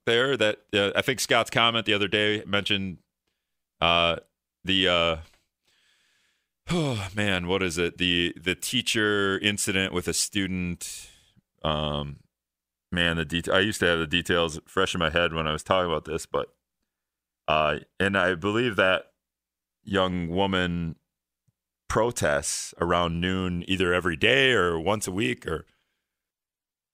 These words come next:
uh, but yeah, I'll, I'll look at that. Scott's comment, uh, ap-,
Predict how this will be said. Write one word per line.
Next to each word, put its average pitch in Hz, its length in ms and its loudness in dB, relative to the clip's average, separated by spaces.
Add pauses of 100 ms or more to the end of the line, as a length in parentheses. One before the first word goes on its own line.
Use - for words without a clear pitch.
(720)
uh, 87 200 6
but 87 200 2
yeah, 107 200 8
I'll, 113 160 6
I'll 135 200 6
look 123 160 0
at 98 80 -2
that. 90 240 4
Scott's 101 260 2
comment, 95 560 2
uh, 87 460 0
ap-, 98 280 -2